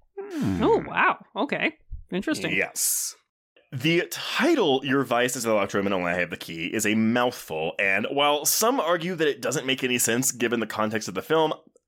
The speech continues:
Speaker 3: I disagree, and I think we can discuss that once we get into the plot.
Speaker 1: Mm-hmm.
Speaker 3: The title actually comes from his first giallo film, The Strange Vice of Missus Ward, which sees the killer write the phrase in blackmail letters. And so Martino noticed that the line,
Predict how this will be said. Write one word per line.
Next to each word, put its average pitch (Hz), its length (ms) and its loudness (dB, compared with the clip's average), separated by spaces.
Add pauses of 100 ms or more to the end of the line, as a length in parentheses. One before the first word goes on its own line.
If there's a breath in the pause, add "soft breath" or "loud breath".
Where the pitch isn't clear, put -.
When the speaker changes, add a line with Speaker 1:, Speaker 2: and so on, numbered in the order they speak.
(120)
Speaker 3:
I 107 80 -6
disagree, 151 540 0
and 120 100 2
I 104 40 -2
think 101 140 -6
we 95 80 -4
can 92 120 -6
discuss - 380 -2
that 110 180 -2
once - 200 -4
we 101 80 0
get 95 160 -2
into - 180 -10
the - 80 -6
plot. 123 340 -2 (420 loud breath)
Speaker 1:
Mm-hmm. 92 360 -2 (300)
Speaker 3:
The 131 260 -4
title 185 520 -2 (140)
actually 135 460 -2
comes 117 380 -2
from 113 160 -2
his 107 200 -2
first - 480 -2
giallo 92 380 0
film, 85 320 -4
The 98 80 -2
Strange 98 440 -2
Vice 87 300 -2
of 95 120 -6
Missus 92 280 -6
Ward, 87 480 -2
which 123 200 -2
sees 131 240 -2
the 139 100 -4
killer 135 320 0
write 98 300 -4
the - 80 -2
phrase 98 360 0
in 95 220 -6
blackmail 87 500 -4
letters. - 440 -6
And 107 180 -4
so 107 300 2 (640 loud breath)
Martino 175 560 2
noticed 139 240 2
that 123 80 -8
the 127 80 -2
line, 113 320 2